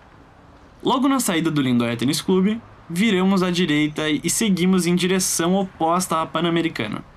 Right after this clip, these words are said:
Na Rua Caracas, vemos outra grande praça no bairro, a Praça Coronel Francelino Cordeiro. Admirando a arquitetura das casas, andamos pelas regulares e bem cuidadas calçadas. O Lindóia é um bairro caprichoso.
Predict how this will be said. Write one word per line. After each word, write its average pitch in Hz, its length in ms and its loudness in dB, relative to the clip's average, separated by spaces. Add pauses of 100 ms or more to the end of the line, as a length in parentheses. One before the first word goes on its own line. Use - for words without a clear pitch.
(100)
Na 214 180 2
Rua 196 300 2
Caracas, 143 840 -4
vemos 165 440 0
outra 202 320 0
grande 156 320 0
praça 151 440 -2
no 175 120 2
bairro, 117 320 -4 (100)
a 143 80 -2
Praça 147 460 -2
Coronel 156 580 0
Francelino 147 720 0
Cordeiro. 131 480 -4 (240)
Admirando 185 600 2
a 143 40 0
arquitetura 127 480 -2
das 117 160 -2
casas, 135 560 -2 (200)
andamos 180 460 0
pelas 143 320 -2
regulares 170 800 0
e 190 100 0
bem 180 240 2
cuidadas 147 520 0
calçadas. - 680 -4 (460)
O 180 40 0
Lindóia 196 680 0
é - 80 -4
um 214 100 0
bairro 208 280 2
caprichoso. 135 600 -4